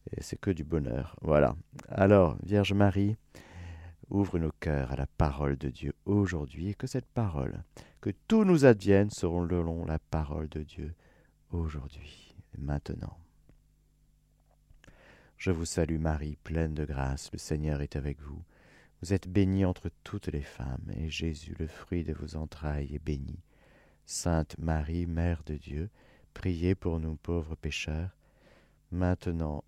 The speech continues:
et à l'heure de notre mort. Amen. Sept églises,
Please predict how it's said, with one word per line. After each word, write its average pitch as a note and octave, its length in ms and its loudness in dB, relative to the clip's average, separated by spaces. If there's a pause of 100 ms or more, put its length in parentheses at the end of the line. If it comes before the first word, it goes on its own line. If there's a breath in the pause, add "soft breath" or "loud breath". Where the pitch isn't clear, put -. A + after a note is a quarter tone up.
et F2 200 2
à E2 120 4
l'heure E2 280 2
de D#2+ 80 -4
notre E2 420 -2
mort. C#2 580 -4 (460)
Amen. B1 500 -6 (3750 soft breath)
Sept - 600 8
églises, F2+ 680 6